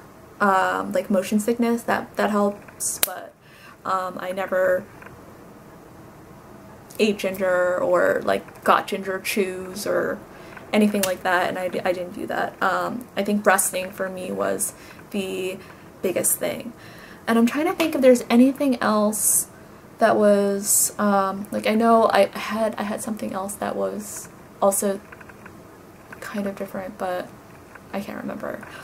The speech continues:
Um, so I think that's about it. Um, if you have any, like, morning sickness stories or tips, then please leave them in the comments below. Um, I think, you know, people who are watching this video, they might very well be interested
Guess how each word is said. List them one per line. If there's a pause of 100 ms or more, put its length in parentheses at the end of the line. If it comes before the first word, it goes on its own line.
(440)
Um,
so
I
think
that's (120)
about
it.
Um,
if
you
have
any, (420)
like,
morning
sickness
stories
or
tips, (280)
then
please
leave
them
in
the
comments
below.
Um, (480)
I
think, (340)
you
know,
people
who
are
watching
this
video,
they
might (380)
very
well
be
interested